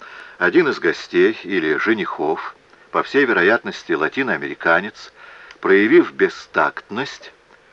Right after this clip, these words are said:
указал в сторону Шеврикуки пальцем, чего нельзя было ожидать от латиноамериканца, и произнес с одобрением: «О, кукарача!».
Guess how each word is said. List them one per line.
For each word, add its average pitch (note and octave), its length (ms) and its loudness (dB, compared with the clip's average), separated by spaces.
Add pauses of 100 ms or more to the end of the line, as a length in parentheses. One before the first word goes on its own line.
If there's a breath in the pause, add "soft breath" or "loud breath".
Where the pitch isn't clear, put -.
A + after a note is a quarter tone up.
указал B2 500 4
в - 60 -14
сторону F#2 560 2
Шеврикуки F#2 640 0
пальцем, G2+ 640 -2 (500 soft breath)
чего F2+ 320 2
нельзя F2 400 0
было A#2 340 0 (320 loud breath)
ожидать F#2+ 600 2
от F2+ 180 -4
латиноамериканца, D#2 960 -2 (500 loud breath)
и D#3 260 6
произнес F#2 1040 0
с - 140 -18
одобрением: D#2 680 0
«О, C3 440 2
кукарача!». G2+ 1120 -2